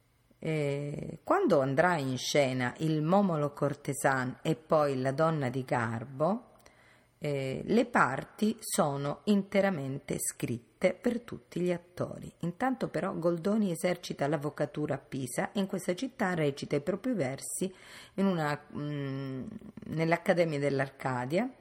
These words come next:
eh, e scrive anche per un celebre attore,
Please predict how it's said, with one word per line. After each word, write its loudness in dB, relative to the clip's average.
eh, -2
e 0
scrive 0
anche 2
per 0
un -4
celebre 0
attore, -2